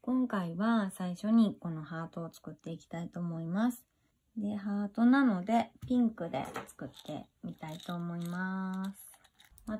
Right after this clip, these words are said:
トな感じのピンクになるので、ここにちょっとね、メタリックな感じも入れたいなと思うので、こちらを入れていきたいと思います。量はこのぐらい入れていきま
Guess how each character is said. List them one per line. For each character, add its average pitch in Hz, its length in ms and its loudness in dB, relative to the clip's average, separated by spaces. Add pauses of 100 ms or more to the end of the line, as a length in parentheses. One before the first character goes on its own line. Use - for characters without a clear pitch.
ト 185 100 -6
な 147 180 -6
感 147 280 -8
じ 143 80 -8
の 143 180 -6 (100)
ピ 175 100 -8
ン 160 120 -10
ク 160 120 -14
に 147 220 -8
な 170 120 -6
る 180 140 -6
の 170 220 -6
で、 208 340 0
こ - 240 -8
こ 302 40 -2
に 226 380 6 (360)
ち - 80 -8
ょ 359 40 -4
っ 359 80 -12
と 208 140 -2
ね、 156 240 -6
メ 175 180 -4
タ 233 200 -2
リ 233 200 0
ッ - 140 -20
ク 170 80 -8
な 151 220 -8
感 160 280 -8
じ 156 140 -10
も 151 300 -6
入 165 160 -10
れ 165 80 -8
た 180 180 -8
い 165 100 -6
な 165 300 -6 (100)
と - 60 -12
思 156 340 -8
う 156 40 -8
の - 320 -8
で、 233 220 0 (680)
こ 269 120 -12
ち - 160 -8
ら 233 200 0
を 226 240 -2 (520)
入 190 120 -4
れ 170 40 -4
て - 140 -10
い 156 80 -8
き - 140 -20
た 160 180 -12
い 160 100 -12
と 170 120 -8
思 165 240 -6
い 165 80 -8
ま 240 440 0
す。 - 80 -10 (520)
量 285 160 2
は 143 140 -2
こ 151 120 -10
の 156 180 -6
ぐ 156 140 -8
ら 135 160 -6
い - 100 -6 (140)
入 135 60 -14
れ - 60 -18
て - 120 -20
い - 40 -20
き - 140 -20
ま - 160 -14